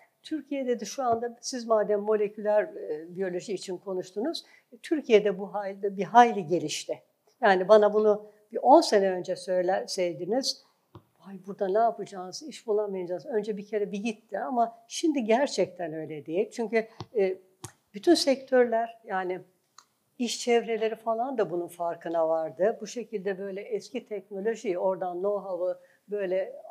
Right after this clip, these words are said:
alıp da onların, onlar çünkü verdikleri zaman bize bunun en eski, o kendi hiç kullanılmadıkları, e, know-how'ları veriyorlar. Yani açıkçası. Onun için hiç ilerlemeye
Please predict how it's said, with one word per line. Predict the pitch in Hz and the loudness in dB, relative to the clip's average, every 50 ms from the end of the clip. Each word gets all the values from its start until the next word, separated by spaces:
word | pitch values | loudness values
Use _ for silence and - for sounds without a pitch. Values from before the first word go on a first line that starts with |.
| - - | 2 4
alıp | 233 240 269 233 240 - - - | 4 4 4 2 -4 -6 -6 -4
da | 214 196 175 180 | -2 -2 -2 0
onların, | 175 202 202 214 202 202 196 202 214 208 _ _ _ _ - | -2 -2 -2 -2 -2 -4 -6 -6 -8 -10 _ _ _ _ -2
onlar | 226 226 247 254 254 240 | 0 0 0 0 -2 -4
çünkü | - 277 247 226 208 | -4 -8 -8 -6 -2
verdikleri | 233 233 240 233 - - - 269 262 277 | 0 0 0 -2 -4 -4 2 2 2 2
zaman | - 254 233 233 233 247 240 | 2 -2 0 0 0 0 -2
bize | 226 214 202 254 277 339 349 - - - _ _ _ _ - | -6 0 6 6 6 6 4 -2 -10 -20 _ _ _ _ -14
bunun | 240 208 277 269 262 285 | -10 -8 -6 -6 -6 -4
en | 330 359 349 320 | 0 2 2 4
eski, | 294 247 220 - - - 208 196 | 4 2 2 0 -2 -2 0 0
o | 202 208 | -2 -4
kendi | - - 254 233 226 233 | -6 -4 -4 -4 -2 -4
hiç | 220 220 269 - | -6 -6 -8 -12
kullanılmadıkları, | - - 302 269 277 269 277 320 311 262 214 190 - 165 - - 190 180 165 175 | -10 -6 -4 -2 -2 0 2 2 2 4 4 4 4 2 -4 -2 0 0 2 0
e, | 180 - 226 233 202 185 180 180 180 180 214 269 - | -2 -2 -4 -6 -6 -6 -6 -6 -6 -8 -10 -12 -10
know-how'ları | 208 185 190 175 165 185 180 170 160 170 170 160 160 | -6 -4 -2 -2 2 2 2 2 2 0 -2 -2 0
veriyorlar. | 160 170 170 156 170 175 165 160 160 170 214 269 - - - _ _ _ _ _ - | 0 0 0 2 2 2 2 4 8 8 8 8 6 -2 -14 _ _ _ _ _ -12
Yani | - 170 - | -12 -6 -2
açıkçası. | 214 208 - - 202 - - - 170 156 - - 226 285 330 - - _ _ _ _ _ - | -2 -2 -2 -2 -4 -4 -4 -8 -6 -6 -2 2 2 2 2 0 -10 _ _ _ _ _ 2
Onun | - 330 339 277 | 4 4 4 4
için | - - 240 370 339 370 277 | 0 -4 -6 -6 -8 -12 -14
hiç | 262 - - | -14 -12 -8
ilerlemeye | - 277 220 233 233 226 220 214 208 202 190 185 180 180 202 240 233 | -6 -4 0 4 6 6 6 6 4 2 2 2 2 2 0 0 -2